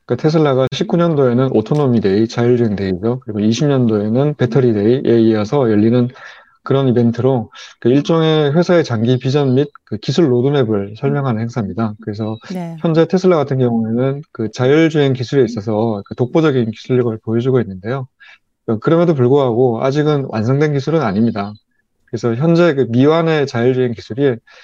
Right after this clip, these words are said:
Speaker 1: 그 풀 셀프 드라이빙, 즉 이제 완전 자율주행 수준으로 그 완성도를 높이기 위해서는 그 핵심이 되는 것이, 어, 자율주행을 관장하는 에이아이 알고리즘, 그리고 이제 슈퍼컴퓨터의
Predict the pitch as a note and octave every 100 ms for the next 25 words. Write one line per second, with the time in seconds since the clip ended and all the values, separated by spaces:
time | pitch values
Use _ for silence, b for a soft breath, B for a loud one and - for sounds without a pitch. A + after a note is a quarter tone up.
0 | B _ C3 A#3 G3+ G#3 G3 - C3 A#2
1 | A2+ G2+ G#2+ - C3 - A#2 G#2 G#2 A#2+
2 | D3+ D3+ C#3+ D3 C#3 C3 C3+ E3+ D#3 A#2+
3 | C3 G2+ - G#2 G#2+ C#3 D3 B2+ A#2 -
4 | D3 A#2 G#2 G2 G#2+ C3+ A#2 - B B
5 | B _ - A#2 G3 G#3+ G3+ D3 A#2 A#2
6 | G#2+ - E3 F#3+ b b _ _ _ _
7 | A2 A2 B2+ C#3+ E3 D#3+ C3+ A#2+ A#2 D3+
8 | D3 A#2 G2+ - - A2+ C3 C#3 B2 G#2+
9 | G#2+ A#2 G#2+ D3 E3+ _ _ A2+ A2+ C#3
10 | A2 G#2+ F#3+ F#3+ - C#3 C3 - B2